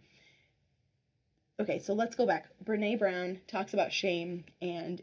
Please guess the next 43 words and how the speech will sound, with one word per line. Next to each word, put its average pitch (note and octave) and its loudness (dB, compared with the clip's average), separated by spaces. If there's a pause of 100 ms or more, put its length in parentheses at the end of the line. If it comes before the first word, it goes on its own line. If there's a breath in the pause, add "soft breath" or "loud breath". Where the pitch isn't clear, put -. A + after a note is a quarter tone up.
shame F#3 -4
hides F3 -2
when F3+ -6
you, F3+ -8 (260)
like, F3 -2
shame F#3+ 0 (300)
flourishes G#3+ 2
when E3+ 0
we E3 -2
hide E3+ -6
it. - -8 (560 loud breath)
So F#3 4
instead F#3 -2
of G3+ -2 (240)
feeling B3+ 4
shame G3 2
about E3+ 2
it - -6
taking F3+ -8
me F3+ -2
ten F3+ -6
years F3 -6
to - -8
get E3+ -2
tenure E3+ -4
or A#3+ -2
get F3 -2
fired, F#3 -2
because D#3+ -6
it's - -14
possible, E3+ -10
right? E3+ -10 (1000)
Um, F3+ 0 (680 loud breath)
I'm G#3+ 4
just C#4+ 0
gonna, D4 4
like, A#3+ 2
embrace C4 4
it G3 6
and G3 2
say, G3 2
"Hey G#3 0
guys, G#3 0